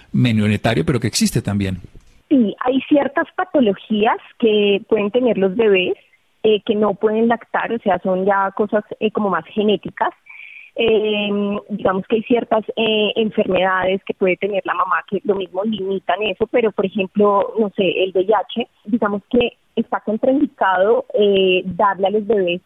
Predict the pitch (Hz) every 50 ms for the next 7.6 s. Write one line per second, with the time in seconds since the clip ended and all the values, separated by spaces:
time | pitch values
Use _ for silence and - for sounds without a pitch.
0 | - - - 214 202 202 202 196 196 202 190 - - - - 190 185 190 180 -
1 | 196 202 185 175 185 175 180 185 185 190 - - 208 - 220 208 208 214 214 214
2 | - - 226 208 202 190 175 190 175 185 196 180 - - - 202 - 208 185 196
3 | 190 180 175 175 185 202 220 220 202 180 165 - 165 - 175 185 - 233 208 196
4 | 226 220 208 196 190 - _ 233 202 190 - 190 175 170 185 214 - - 190 170
5 | 175 - - 208 - - 214 190 190 185 - 208 220 214 202 185 175 - - _
6 | _ _ _ 247 226 226 226 247 247 247 240 233 - 247 - _ 254 220 208 202
7 | 202 185 180 170 - _ _ - 170 165 -